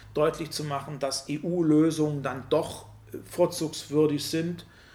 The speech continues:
äh, gegenüber rein nationalen Maßnahmen. So eine E U der Mutmacher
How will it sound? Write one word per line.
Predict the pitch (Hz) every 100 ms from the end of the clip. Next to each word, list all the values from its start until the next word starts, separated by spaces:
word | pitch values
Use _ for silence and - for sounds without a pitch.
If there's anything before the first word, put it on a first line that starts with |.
| - _
äh, | - 147
gegenüber | 151 143 143 147 147 139
rein | 123 120
nationalen | 120 - 123 113 110
Maßnahmen. | 107 101 - - - - - - - - - -
So | -
eine | 185 175
E | 185 165
U | 214 190
der | 180 156
Mutmacher | 156 190 170 165 160 165 165 165